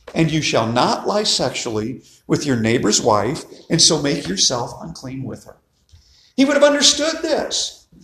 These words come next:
And as we know, this example that Nathan gave was to show him the evil of the sin that he had done. He's guilty in defiling Bathsheba. He's guilty of making himself unclean and not pleasing in God's sight.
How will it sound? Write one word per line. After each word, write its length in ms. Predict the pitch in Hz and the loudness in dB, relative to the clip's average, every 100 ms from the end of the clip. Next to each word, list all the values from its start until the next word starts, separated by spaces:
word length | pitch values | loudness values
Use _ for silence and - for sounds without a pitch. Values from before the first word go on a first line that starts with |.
| _ _ _ _ - - | _ _ _ _ -12 0
And 120 | 180 | 2
as 160 | 220 | 4
we 120 | 208 202 | 2 2
know, 300 | 208 277 262 | 6 6 6
this 160 | 226 | 4
example 460 | 196 175 202 214 202 | 2 0 0 0 0
that 180 | 185 175 | -2 -4
Nathan 480 | 196 196 185 - - _ _ | -4 -4 -8 -10 -16 _ _
gave 340 | - 220 254 | 0 2 4
was 180 | 190 180 | 4 4
to 80 | 180 | 4
show 280 | - 202 196 | 0 0 0
him 100 | 170 | -2
the 140 | 147 - | -6 -6
evil 320 | 254 269 226 | -4 0 0
of 120 | 185 | 2
the 80 | 147 | 2
sin 400 | 143 - 311 226 | 4 4 2 -4
that 100 | 196 | -4
he 80 | 220 | -4
had 140 | 240 | 0
done. 420 | 220 285 285 - - _ _ _ _ _ _ _ _ _ _ | 0 0 -4 -10 -18 _ _ _ _ _ _ _ _ _ _
He's 200 | - 269 - | 2 2 2
guilty 440 | 208 285 285 214 | -2 0 0 -4
in 60 | 202 | 0
defiling 540 | 226 220 214 240 214 208 | 0 0 -4 -6 -6 -8
Bathsheba. 600 | 220 - 254 277 - - _ _ _ | -8 -8 -8 -8 -8 -14 _ _ _
He's 160 | 208 185 | -4 -2
guilty 360 | 190 277 285 214 | 4 4 6 4
of 120 | 170 | 6
making 320 | 202 254 240 | 2 2 2
himself 480 | 196 202 208 175 185 | 2 4 6 6 6
unclean 680 | 202 208 233 302 285 170 - - - | 0 0 0 0 -2 -8 -12 -12 0
and 220 | 190 180 | 2 4
not 300 | 220 220 220 | 4 4 0
pleasing 560 | 202 302 269 151 160 | -6 -2 -2 -2 -4
in 140 | 185 190 | -6 -4
God's 300 | 127 147 170 | -2 -2 -2
sight. 320 | 254 320 - | -2 -4 -10